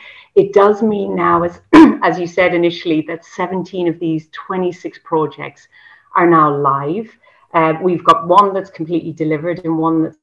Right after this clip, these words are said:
partially delivered. Um, this, this does mean that, you know, they're, they're focused on key areas, and that's looking at kind of safety, data, aftercare, and, and welfare communications.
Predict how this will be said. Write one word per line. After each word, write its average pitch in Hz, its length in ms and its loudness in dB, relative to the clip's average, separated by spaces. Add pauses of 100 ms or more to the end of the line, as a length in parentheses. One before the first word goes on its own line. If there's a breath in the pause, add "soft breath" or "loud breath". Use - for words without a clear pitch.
(120)
partially 156 540 -8
delivered. 143 520 -8 (480 soft breath)
Um, 160 460 0
this, 202 380 6
this 196 400 4
does 185 220 0
mean 175 200 0
that, 160 260 -2
you 185 120 -4
know, 160 100 2
they're, 170 260 -2
they're 180 180 -2
focused 208 500 -2
on 170 240 0
key 214 340 0
areas, 147 580 0
and 170 80 0
that's 170 220 -4
looking 165 340 -2
at 151 140 -6
kind 160 180 -2
of 143 60 -14
safety, 180 840 -6
data, 170 640 -2 (440 soft breath)
aftercare, 165 800 0
and, 165 180 4
and 165 280 -2
welfare 151 540 -2
communications. 147 1080 -4